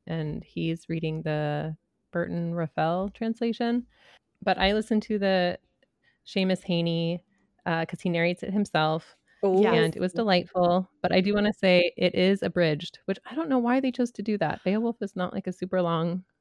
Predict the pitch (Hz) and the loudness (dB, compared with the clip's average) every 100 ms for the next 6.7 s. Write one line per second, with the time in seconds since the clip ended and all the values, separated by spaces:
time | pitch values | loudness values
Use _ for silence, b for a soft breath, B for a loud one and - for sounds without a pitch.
0 | _ 254 262 392 440 415 320 233 196 170 | _ -4 0 2 4 6 4 4 2 -2
1 | 160 - _ - 330 247 262 - 240 240 | -6 -12 _ -4 2 2 2 -2 -4 -2
2 | 247 196 - 151 147 151 175 190 202 185 | -2 -2 0 0 -2 -4 -2 0 0 0
3 | - 196 185 - 180 160 156 - 143 147 | -2 -2 -2 -2 0 0 -2 -6 -8 -10
4 | _ _ _ - 156 151 - 285 - 269 | _ _ _ -4 -2 0 2 2 2 0
5 | 233 214 - 262 190 233 233 233 196 202 | 0 0 2 2 4 4 4 2 2 0
6 | - 190 185 - 180 175 | 0 -2 -2 2 4 6